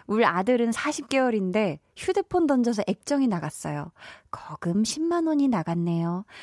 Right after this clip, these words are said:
제 폰 하나면 됐지. 요즘 할머니 폰도 던지려고 하더라고요." 라고 하셨습니다.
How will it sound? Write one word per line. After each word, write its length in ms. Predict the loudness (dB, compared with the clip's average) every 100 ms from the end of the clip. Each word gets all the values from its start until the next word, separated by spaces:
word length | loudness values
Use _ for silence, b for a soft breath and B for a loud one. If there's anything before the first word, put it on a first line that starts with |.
| B
제 160 | -2 -2
폰 260 | 0 0 2
하나면 460 | 2 2 2 2
됐지. 500 | 0 -2 -4 -4 -4 b b 0
요즘 400 | 0 2 0 0 B B B
할머니 460 | 0 2 4 2
폰도 500 | 2 2 4 4 2
던지려고 600 | 2 2 2 2 0 0 -2
하더라고요." 960 | 0 0 2 0 0 2 4 4 2 -2 B B B B B B B B B B _
라고 260 | -2 0 0
하셨습니다. 1000 | 0 -4 -4 -2 0 2 2 2 2